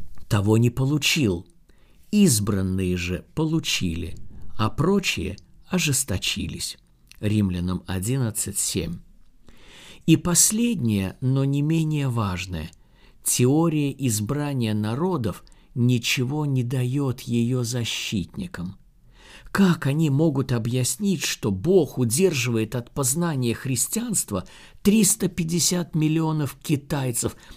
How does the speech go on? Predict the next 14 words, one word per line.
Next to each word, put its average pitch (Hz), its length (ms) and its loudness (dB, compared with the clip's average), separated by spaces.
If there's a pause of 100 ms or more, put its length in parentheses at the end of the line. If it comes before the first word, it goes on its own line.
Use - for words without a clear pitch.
(100)
на 127 160 4
протяжении 131 680 0
тысяча 135 540 -2
восьмисот 120 640 0
лет, - 360 -2 (500)
но 120 240 4
при 120 300 2
этом - 380 -4 (520)
распространяет 110 1120 0
его 98 300 -2
по 104 160 -4
всему 95 400 0
европейскому 98 960 -4
континенту? 139 920 -2